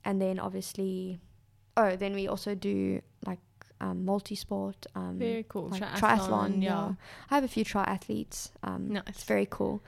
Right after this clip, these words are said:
Speaker 2: Yeah, you're like,
Speaker 1: I
Speaker 2: "I've been in the pool
Speaker 1: Yeah,
Speaker 2: and
Speaker 1: yeah.
Speaker 2: the
Speaker 1: I know
Speaker 2: bike.
Speaker 1: what
Speaker 2: I
Speaker 1: I'm
Speaker 2: can,"
Speaker 1: doing.
Speaker 2: yeah,
Speaker 1: Don't
Speaker 2: yeah.
Speaker 1: worry. <laughs> Um, yeah, like, I would, I would also like to do tr-, um,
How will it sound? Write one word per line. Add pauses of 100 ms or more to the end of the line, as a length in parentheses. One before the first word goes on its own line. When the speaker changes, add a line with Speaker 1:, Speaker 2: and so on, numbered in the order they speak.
(160)
Speaker 2:
Yeah,
you're
like,
Speaker 1:
I
Speaker 2:
"I've
been
in
the
pool
Speaker 1:
Yeah, (100)
Speaker 2:
and
Speaker 1:
yeah.
Speaker 2:
the (100)
Speaker 1:
I
know
Speaker 2:
bike.
Speaker 1:
what
Speaker 2:
I
Speaker 1:
I'm
Speaker 2:
can,"
Speaker 1:
doing.
Speaker 2:
yeah,
Speaker 1:
Don't
Speaker 2:
yeah. (280)
Speaker 1:
worry.
<laughs>
Um, (400)
yeah,
like,
I
would, (240)
I
would
also (580)
like
to
do
tr-, (100)
um,